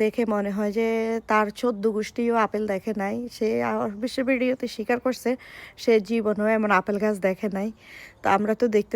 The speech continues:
দেখতে আমাদের অভ্যস্ত হয়ে গেছে, এখন আর এগুলাকে আমরা কিছুই মনে করি না। এই যে দেখেন নিচে সব আপেল পড়ে পচে যাচ্ছে, তারপর আমরা খাই না, ধরি না, কিন্তু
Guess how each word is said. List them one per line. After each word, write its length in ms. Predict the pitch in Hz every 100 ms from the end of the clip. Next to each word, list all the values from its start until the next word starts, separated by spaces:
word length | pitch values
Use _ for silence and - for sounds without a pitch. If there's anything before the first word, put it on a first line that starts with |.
| 220
দেখতে 200 | 226 214 202
আমাদের 260 | 196 208 208
অভ্যস্ত 360 | 185 190 - 214 208
হয়ে 180 | 196 196
গেছে, 240 | 202 - 190 254 180
এখন 200 | - 190
আর 80 | 180 190
এগুলাকে 320 | 185 185 196 185
আমরা 140 | 190 196
কিছুই 300 | 202 - 202 202
মনে 160 | 196 185 190
করি 200 | 190 180 180
না। 80 | 202 208 -
এই 60 | 175
যে 60 | 170 175
দেখেন 220 | 175 180 175
নিচে 240 | 175 190 180
সব 220 | 190 185 180
আপেল 200 | 175 190 175
পড়ে 240 | 202 190 190 214 - - - -
পচে 260 | 247 247 226 208
যাচ্ছে, 280 | 214 - 240 -
তারপর 260 | 196 180 175 180
আমরা 160 | 180 180
খাই 140 | 214 196 185
না, 60 | 180
ধরি 200 | 190 202 190
না, 60 | 214 - _ - - - 202 - - - - - _ _ - -
কিন্তু 260 | 247 220